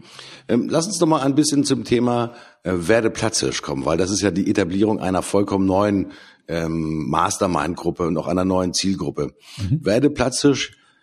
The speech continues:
Speaker 1: ich stell mir das so vor, ich möchte in meinem Segment, das ich definieren kann, das kann auch sehr spezifisch und sehr eng definiert sein,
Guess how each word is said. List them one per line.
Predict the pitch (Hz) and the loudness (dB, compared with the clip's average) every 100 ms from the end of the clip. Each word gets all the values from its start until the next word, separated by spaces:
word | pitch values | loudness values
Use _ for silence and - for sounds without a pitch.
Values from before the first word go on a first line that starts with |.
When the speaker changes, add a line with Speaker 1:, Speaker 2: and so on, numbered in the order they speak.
| _ | _
Speaker 1:
ich | - | -4
stell | - 110 | 2 4
mir | 131 | 4
das | 117 101 | 2 0
so | - 110 | 2 2
vor, | 139 - 123 131 123 _ _ _ _ - | 2 0 0 0 -4 _ _ _ _ -6
ich | 98 82 | -4 0
möchte | 110 123 120 | 0 2 2
in | 107 | 2
meinem | 98 90 127 131 | 2 2 2 2
Segment, | 92 - 87 107 - | 0 0 0 0 0
das | 98 | 0
ich | 95 - | -2 -2
definieren | 92 92 87 90 123 | -2 2 2 2 0
kann, | 123 127 131 | 0 -2 -2
das | 98 | -4
kann | - | -4
auch | 117 107 | -2 0
sehr | 117 117 | 0 0
spezifisch | - - - 185 - 92 | -2 -2 0 -2 -2 -2
und | 95 | 0
sehr | 101 - | 0 0
eng | 156 135 | 0 0
definiert | 80 - 67 73 | 0 -4 -6 -4
sein, | - 90 113 | -4 -2 -4